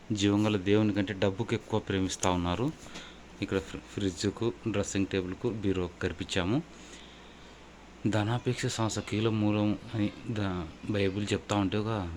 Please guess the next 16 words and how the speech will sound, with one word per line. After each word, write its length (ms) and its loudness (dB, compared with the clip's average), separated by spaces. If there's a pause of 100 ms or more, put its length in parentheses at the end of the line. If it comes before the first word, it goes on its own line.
ధనం 280 4
వైపే 220 2
పోతా 280 2
ఉన్నారు 220 2
ఈ 40 0
క్రైస్తవులు. 560 0 (560)
ఆ, 20 0
మా 360 0
ఇంట్లోకి 400 2
వచ్చిన 220 -2
వాళ్ళకన్నా 380 2
డబ్బు 260 0
గొప్పది 380 -2
కాదు, 220 -4
దేవుడే 380 2
గొప్పవాడు 540 0